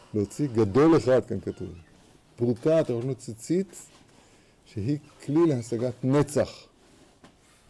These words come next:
הגר"א, שנדמה לי שהוא, שהוא ביטל שש דקות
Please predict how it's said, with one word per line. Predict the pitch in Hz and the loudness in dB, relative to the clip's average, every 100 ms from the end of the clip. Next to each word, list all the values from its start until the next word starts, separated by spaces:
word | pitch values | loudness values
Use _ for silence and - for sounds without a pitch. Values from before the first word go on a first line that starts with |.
| _ _ _ _ _ _ _ _ - _ - | _ _ _ _ _ _ _ _ -20 _ -8
הגר"א, | 98 110 143 120 | -2 2 2 0
שנדמה | - 95 98 101 | -4 -8 -6 -4
לי | 127 | -4
שהוא, | 107 107 - - 101 | -4 -8 -10 -12 -12
שהוא | - 95 | -10 -12
ביטל | 90 - 120 120 107 95 98 _ _ _ _ _ _ _ _ _ _ _ - | -12 -8 -6 -4 -6 -12 -20 _ _ _ _ _ _ _ _ _ _ _ -8
שש | 110 - | -8 -8
דקות | 101 - 98 | -12 -10 -12